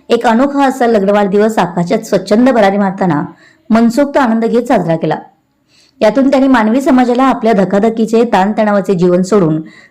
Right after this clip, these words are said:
आनंदी जीवन कसं जगावं हे त्यांचे विमानातील लग्न वाढदिवस साजरा करून एक आनंदी जीवनाचा मूलमंत्र सर्वांसमोर ठेवून आपलं जीवन आपणच सुखी कसं करावं त्याचा त्यांनी आदर्श जणू समाजाला घालून दिलाय.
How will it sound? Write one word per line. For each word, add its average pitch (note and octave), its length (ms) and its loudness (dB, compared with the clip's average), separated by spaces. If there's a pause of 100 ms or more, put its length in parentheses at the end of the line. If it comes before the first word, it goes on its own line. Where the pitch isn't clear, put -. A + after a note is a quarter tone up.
(100)
आनंदी B3 280 2
जीवन C#4+ 300 2
कसं C#4 240 -2
जगावं F#3 380 0
हे F#3+ 180 -2
त्यांचे A3 240 0
विमानातील G#3+ 560 0
लग्न F#3+ 180 0
वाढदिवस G#3+ 420 0
साजरा F#3 240 2
करून F#3 320 0 (420)
एक - 160 -4
आनंदी B3 380 2
जीवनाचा C4+ 420 0
मूलमंत्र A3 500 0
सर्वांसमोर G3 600 0
ठेवून F#3 340 0 (760)
आपलं E3+ 260 0
जीवन G#3+ 320 2
आपणच A3+ 380 0
सुखी A#3+ 200 -8
कसं G#3+ 200 0
करावं G3+ 420 0 (460)
त्याचा G3 220 0
त्यांनी A3+ 200 2
आदर्श A3 380 0
जणू C4 260 4
समाजाला G3 400 2
घालून D#3+ 240 0
दिलाय. D3 260 0